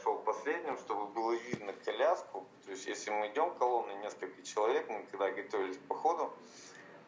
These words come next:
э, значит, ездили там с ребятами,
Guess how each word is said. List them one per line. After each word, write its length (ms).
э, 400
значит, 360
ездили 420
там 220
с 180
ребятами, 600